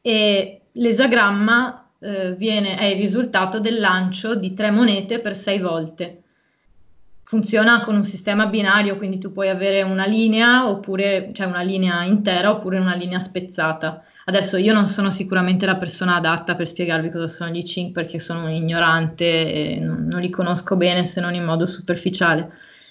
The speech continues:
Eh, però fondamentalmente, insomma, lui mi ha fatto questa cosa, non so bene poi che metodi usi per interpretare il lancio delle monete. Comunque ho lanciato queste monete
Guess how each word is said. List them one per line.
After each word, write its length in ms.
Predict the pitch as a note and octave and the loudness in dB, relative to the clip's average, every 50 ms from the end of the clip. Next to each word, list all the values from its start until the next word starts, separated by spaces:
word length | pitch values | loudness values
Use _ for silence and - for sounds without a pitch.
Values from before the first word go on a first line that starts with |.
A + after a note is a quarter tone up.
| _ _ _ _ - | _ _ _ _ -4
Eh, 540 | - - G#3+ G3+ G3 G3 G3 F#3+ F#3 F#3 F#3 | 0 2 4 6 6 8 8 8 6 4 4
però 160 | F#3 - A#3+ G#3+ | 4 4 4 4
fondamentalmente, 1120 | G#3+ A3+ A3 A#3+ A#3+ B3+ B3+ B3 D#4 D#4 C#4+ A3+ A3+ G#3+ G3+ A#3+ B3+ A#3 - - - _ _ - - - - - - - - - - - - | 2 0 2 2 2 2 2 2 0 0 2 0 0 -2 -2 -2 -2 -2 -2 -6 -12 _ _ -20 -20 -20 -20 -20 -20 -20 -20 -20 -20 -20 -20
insomma, 300 | - - G#3 G3 F#3 F3+ | -12 -6 -4 -2 -2 0
lui 200 | G3+ A3+ A#3+ A3+ | 2 2 4 4
mi 80 | G#3 | 4
ha 80 | F#3+ G#3+ | 2 2
fatto 840 | F#3+ G3 F#3+ F#3 F#3 - G3+ F#3 F3+ F3+ E3+ E3+ E3+ E3+ E3 D#3+ D#3+ | 2 0 0 0 -2 -6 -4 -4 -2 -2 -4 -4 -4 -4 -6 -6 -6
questa 300 | - F#3 - - - G3+ | -8 -10 -8 -4 -4 -4
cosa, 260 | G3+ F#3 F3+ F3+ F#3 | -2 -2 -2 0 -2
non 160 | F3+ E3+ E3 D#3 | -2 -4 -6 -6
so 200 | - G3 F3+ F#3 | -4 -2 0 2
bene 320 | F#3 F3+ F#3 F#3 F3+ F3+ | 2 2 2 2 0 -2
poi 220 | F#3 F3+ F3+ F3+ F3+ | -2 -2 -2 -2 -4
che 140 | - - E3+ | -4 -8 -6
metodi 480 | E3+ E3+ E3+ F3+ F3+ F#3 F#3+ F3 F3+ | -4 -2 -4 -4 -2 -4 -4 -2 -2
usi 420 | E3+ E3+ F3 F#3 F3+ F3+ E3+ F3 E3+ | -2 -2 0 0 0 0 0 -2 -4
per 380 | F3 F3 E3 E3 D#3+ - - - _ _ _ _ _ | -2 0 0 0 -2 -4 -12 -18 _ _ _ _ _
interpretare 640 | - F3+ F3+ G3 F#3 - - F#3 F#3 F#3 F#3+ F#3+ F#3+ | -4 -4 0 0 0 0 0 -2 0 2 4 4 4
il 80 | F#3+ F#3+ | 4 4
lancio 340 | F#3+ F#3 F#3 F#3 - G3 | 4 2 2 2 -2 -2
delle 200 | F#3 F#3 F3+ F3+ | -4 -2 -2 -2
monete. 600 | F#3+ G3 G3+ F#3+ F3+ F3 - - G#3+ B3 A#3+ - - _ _ _ | 0 0 0 -2 -2 -4 -4 -6 -6 -6 -6 -8 -14 _ _ _
Comunque 300 | - D4+ D4 - - G#3+ | 0 2 2 4 4 4
ho 40 | |
lanciato 380 | G#3 A3 A3+ A3 A#3 G3+ - F#3+ | 4 4 4 2 0 0 0 -2
queste 260 | F#3 F#3 - - G#3 | -6 -6 -6 -4 -2
monete 680 | G3+ G#3 A3+ A3 G#3 F#3+ F#3 - F3+ E3 D#3 - - _ | 0 2 2 2 0 0 -2 -4 -6 -6 -6 -8 -12 _